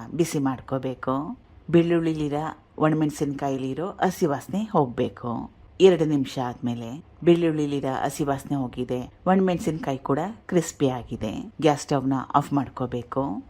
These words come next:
ಮಿಕ್ಸಿ ಸಣ್ಣ ಜಾರ್ ತಗೊಂಡಿದ್ದೀನಿ. ಎಣ್ಣೆಯಲ್ಲಿ ಹುರ್ಕೊಂಡಿದ್ನಲ್ಲ ಒಣಮೆಣಸಿನ್ಕಾಯಿ, ಬೆಳ್ಳುಳ್ಳಿ, ಜೀರಿಗೆ, ಅದು. ಇದು ಹಸಿ ತೆಂಗಿನ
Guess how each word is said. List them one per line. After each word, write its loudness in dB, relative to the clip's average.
ಮಿಕ್ಸಿ 4
ಸಣ್ಣ 2
ಜಾರ್ -2
ತಗೊಂಡಿದ್ದೀನಿ. -2
ಎಣ್ಣೆಯಲ್ಲಿ 2
ಹುರ್ಕೊಂಡಿದ್ನಲ್ಲ 0
ಒಣಮೆಣಸಿನ್ಕಾಯಿ, 2
ಬೆಳ್ಳುಳ್ಳಿ, -2
ಜೀರಿಗೆ, 0
ಅದು. 0
ಇದು 4
ಹಸಿ 2
ತೆಂಗಿನ 0